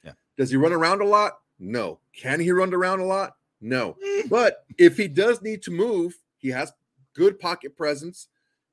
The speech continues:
Speaker 2: He's still accurate when he moves, either left or right. He's still accurate with the football. So there are things that do
Speaker 1: Yeah.
Speaker 2: translate for him being successful in the N F L. Is he gonna be a good starter?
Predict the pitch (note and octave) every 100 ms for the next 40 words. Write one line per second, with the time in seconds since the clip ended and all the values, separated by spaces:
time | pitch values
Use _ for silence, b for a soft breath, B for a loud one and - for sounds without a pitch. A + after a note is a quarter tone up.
0 | _ _ _ C#3 F#3+ F#3+ A#3 - E3 G#3
1 | - C3+ C#3 C#3+ C#3+ E3+ D3+ C#3 D3 B2+
2 | C3 E3+ - D3+ D3+ D3+ - D3 C3+ D#3+
3 | - C#3 C3+ C3 G#2+ - - G2+ - -
4 | _ _ _ _ - C#3 A#2 - _ _
5 | A#2+ G3 G3+ A3+ G#3 D#3 F#3+ G3 - E3+
6 | G3 F3 C#3 C3+ C#3+ C#3+ D3+ C#3 C3+ D#3
7 | C#3+ C3 B2+ A#2+ A2+ A#2 C#3 G#3 G3+ G3
8 | F3 F#3 - F#3+ G3+ A3+ G#3+